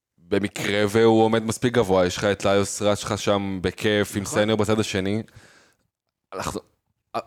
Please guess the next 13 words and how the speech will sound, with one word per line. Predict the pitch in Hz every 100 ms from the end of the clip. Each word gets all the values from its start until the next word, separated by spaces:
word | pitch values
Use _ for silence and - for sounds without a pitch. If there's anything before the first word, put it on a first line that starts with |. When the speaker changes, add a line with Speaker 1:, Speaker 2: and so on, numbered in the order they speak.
| _
Speaker 1:
לא | 127 120
ראיתי | 131 131
משחק | 131 110 131
של | - 117
עפולה | - 117 123 117
מאז | 113 120 117
הקורס, | 113 104 101 - 120 120 -
אה, | 117 104
אנליסטים | 101 104 110 123
שעשיתי, | 110 101 - 110 104
והיינו | 101 104
צריכים, | 98 95 110 110
אה, | 104